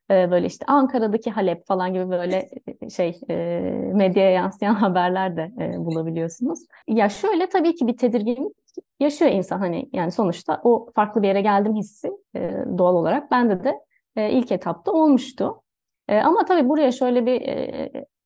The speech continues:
nokta açmakta da gerek var. Yani burası, e, her şeyin ötesinde yine Türkiye. Yani hani biz, e, kalkıp da Suriye'ye gitmiş değiliz hani Önder Mahallesi'ne giderek. E, oradaki aslında tedirginlik tam tersine, e,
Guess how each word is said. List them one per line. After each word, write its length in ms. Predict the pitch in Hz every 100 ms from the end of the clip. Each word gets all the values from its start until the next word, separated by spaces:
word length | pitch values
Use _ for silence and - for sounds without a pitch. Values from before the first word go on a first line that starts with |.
| _ 277
nokta 400 | 220 220 - 220
açmakta 520 | 214 226 220 240 214
da 220 | 294 294 190
gerek 360 | 208 220 214
var. 100 | 302 392
Yani 180 | 240 247
burası, 420 | 269 262 277 262 -
e, 20 | - -
her 160 | 254 254
şeyin 200 | - 175
ötesinde 420 | 170 - 262 403 403 - -
yine 280 | 339 302 208
Türkiye. 400 | 175 - 180 180
Yani 260 | 165 165
hani 260 | 190 175 185
biz, 200 | 190 - _ _ _
e, 300 | 190 175 175
kalkıp 360 | 175 190 - -
da 60 |
Suriye'ye 380 | 202 196 185 208
gitmiş 500 | 190 - 320 - -
değiliz 380 | 320 208 165 165
hani 160 | 175 165
Önder 260 | 170 160 160
Mahallesi'ne 460 | 165 165 170 170
giderek. 300 | 175 160 233 440 _ _ _ _ -
E, 280 | 208 208 208
oradaki 440 | 247 269 269 285 294
aslında 320 | 269 277 294
tedirginlik 580 | 294 269 254 311 339 -
tam 220 | 311 294
tersine, 400 | 285 233 - 330 466 466
e, 320 | 202 196 190